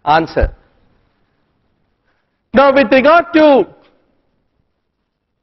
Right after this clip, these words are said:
the marble bone disease,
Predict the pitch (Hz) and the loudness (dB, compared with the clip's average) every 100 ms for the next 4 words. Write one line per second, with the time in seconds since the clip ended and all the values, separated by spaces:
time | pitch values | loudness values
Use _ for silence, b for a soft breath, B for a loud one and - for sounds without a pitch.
0 | _ _ _ _ _ _ _ _ _ _ | _ _ _ _ _ _ _ _ _ _
1 | _ 165 220 196 208 285 262 330 285 285 | _ -2 0 2 0 0 0 0 2 0
2 | 285 262 254 349 - - | 0 -2 0 -2 -4 -14